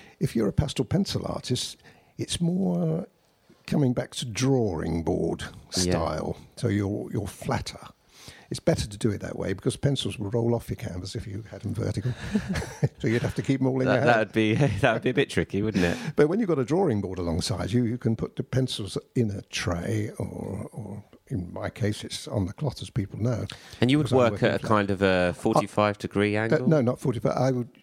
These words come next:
Speaker 1: fifteen degrees is a good
Speaker 2: Fifteen
Speaker 1: angle.
Speaker 2: degrees.
Speaker 1: Yes, it's not, it's not
Speaker 2: So you
Speaker 1: very
Speaker 2: can
Speaker 1: high,
Speaker 2: slightly
Speaker 1: actually.
Speaker 2: raise
Speaker 1: Just raise slightly off, off the
Speaker 2: Slightly,
Speaker 1: table,
Speaker 2: that
Speaker 1: as
Speaker 2: angle.
Speaker 1: in a drawing board. So forget easels, go down the drawing board route.
Speaker 2: Oh, very good, very good. Okay,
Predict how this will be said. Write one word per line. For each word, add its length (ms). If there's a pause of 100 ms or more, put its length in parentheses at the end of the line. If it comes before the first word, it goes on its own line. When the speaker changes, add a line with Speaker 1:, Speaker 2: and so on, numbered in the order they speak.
(100)
Speaker 1:
fifteen 400
degrees 480
is 140
a 40
good 80
Speaker 2:
Fifteen 360
Speaker 1:
angle. 140
Speaker 2:
degrees. 220
Speaker 1:
Yes, 140
it's 140
not, 180
it's 160
not 140
Speaker 2:
So 100
you 100
Speaker 1:
very 80
Speaker 2:
can 120
Speaker 1:
high, 80
Speaker 2:
slightly 300
Speaker 1:
actually. 0 (120)
Speaker 2:
raise 240
Speaker 1:
Just 220
raise 400
slightly 560
off, 240 (100)
off 140
the 140
Speaker 2:
Slightly, 240
Speaker 1:
table, 180 (160)
Speaker 2:
that 100
Speaker 1:
as 180
Speaker 2:
angle. 180
Speaker 1:
in 100
a 60
drawing 380
board. 220
So 240 (300)
forget 420
easels, 640 (200)
go 180
down 320
the 80
drawing 420
board 280
route. 340 (360)
Speaker 2:
Oh, 380
very 300
good, 380
very 240
good. 300 (680)
Okay, 440